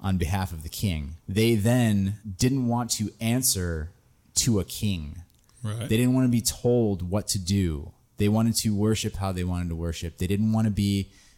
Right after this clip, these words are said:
Speaker 1: taxed without being represented. They fought for these things so that we could reap the benefits of them. We're losing the idea of America.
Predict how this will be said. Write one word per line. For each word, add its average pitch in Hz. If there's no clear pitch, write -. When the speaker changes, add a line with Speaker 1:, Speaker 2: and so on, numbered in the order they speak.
Speaker 1:
taxed 127
without 104
being 98
represented. 95
They 117
fought 123
for 101
these 95
things 82
so 101
that 95
we 107
could 98
reap 101
the 92
benefits 95
of 107
them. 80
We're 107
losing 107
the 98
idea 92
of 80
America. 87